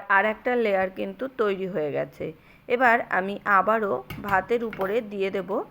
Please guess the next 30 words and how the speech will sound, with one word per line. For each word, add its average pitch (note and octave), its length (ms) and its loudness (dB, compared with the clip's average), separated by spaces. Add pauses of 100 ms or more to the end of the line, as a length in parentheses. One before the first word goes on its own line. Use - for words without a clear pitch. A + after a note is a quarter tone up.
(300)
বেশ, A3+ 340 -2
আহ, E3+ 420 -6
মানে E3+ 380 -4
সামান্য A3+ 500 -2
পরিমাণে G3+ 460 -2
একটু - 480 -8
বিরিয়ানির G3 600 -4
মশলা F#3+ 440 -4
দিয়ে G3 260 -4
দেব। F#3+ 280 -2 (380)
দিয়ে G#3+ 320 0
আমি F#3+ 360 -2
আবারও, G#3 520 2
আহ, D#3+ 920 -4 (140)
গ্রেভি G#3+ 360 2
দিয়ে G3+ 400 -2
আর E3+ 300 4 (100)
এঁচোড় G#3 400 -2
দিয়ে G3 300 0
আমি F#3 380 -4
আবারও F3+ 400 2
আর F#3 160 4
একটা F3 340 -4
লেয়ার E3 360 0 (100)
তৈরি E3+ 240 -4
করে C#3+ 240 -8
নেব। C#3+ 340 -10 (1600)
এই F#3 260 -2
একই G3+ 340 2
পদ্ধতিতেই G#3 840 -2